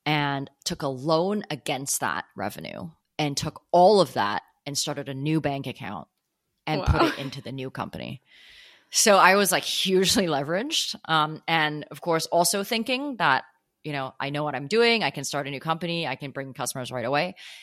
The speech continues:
Speaker 1: That did not happen. So my, my last company I ran for five years, for two and a half years, we didn't have any revenue.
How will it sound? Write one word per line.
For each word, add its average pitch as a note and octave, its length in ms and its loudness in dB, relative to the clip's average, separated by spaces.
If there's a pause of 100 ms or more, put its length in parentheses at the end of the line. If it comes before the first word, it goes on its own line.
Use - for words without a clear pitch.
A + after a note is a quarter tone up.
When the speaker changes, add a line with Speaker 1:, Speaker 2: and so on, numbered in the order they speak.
(140)
Speaker 1:
That E3 180 2
did C#3 120 -4
not C#3+ 320 -4
happen. F3+ 480 -6 (560)
So E3 200 -2
my, D3 280 0 (380)
my D#3+ 300 -2
last G3 260 4
company E3+ 320 0
I C#3+ 60 2
ran C#3 180 -2
for C3+ 140 -12
five C3+ 340 -2
years, C#3 340 -4
for - 140 -14
two - 160 -6
and F#3 100 -2
a E3 40 -4
half D3 260 -4
years, B2+ 180 -8
we C#3 100 -6
didn't C3+ 180 -8
have B2+ 240 -6
any B2 200 -8
revenue. C#2 420 -10